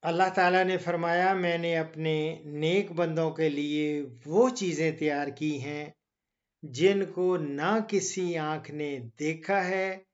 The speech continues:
ना किसी कान ने सुना है और ना किसी इंसान के दिल में उनका ख्याल गुजरा है।" ये मैं, उन्वान है जन्नत और उसकी नेमतें।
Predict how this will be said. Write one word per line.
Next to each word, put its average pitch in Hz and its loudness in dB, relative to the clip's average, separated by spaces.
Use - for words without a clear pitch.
ना 190 2
किसी 180 -2
कान 156 -4
ने 143 -6
सुना 175 -2
है 175 -4
और 165 2
ना 175 2
किसी 175 -2
इंसान 156 -4
के 151 -2
दिल 143 -4
में 147 -6
उनका 143 -10
ख्याल 196 4
गुजरा 139 -4
है।" 117 -14
ये 165 -2
मैं, 156 -4
उन्वान 165 0
है 160 -2
जन्नत 175 -2
और 160 -4
उसकी 160 -4
नेमतें। 147 -4